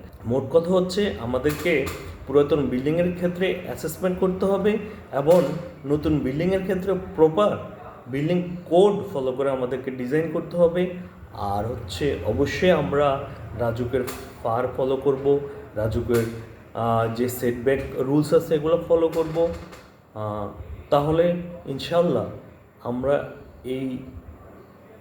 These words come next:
উম, যেই, আহ, মাটির যে কম্পনটা সেটা যে আমরা এখন আমাদের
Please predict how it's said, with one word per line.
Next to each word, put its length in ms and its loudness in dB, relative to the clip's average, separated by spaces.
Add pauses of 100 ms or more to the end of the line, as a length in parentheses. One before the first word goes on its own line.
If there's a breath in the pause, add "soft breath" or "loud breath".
(140)
উম, 480 -6
যেই, 420 -2
আহ, 220 -2
মাটির 640 0
যে 200 -2
কম্পনটা 680 4
সেটা 280 -6
যে 140 0
আমরা 280 0
এখন 200 -2
আমাদের 340 -2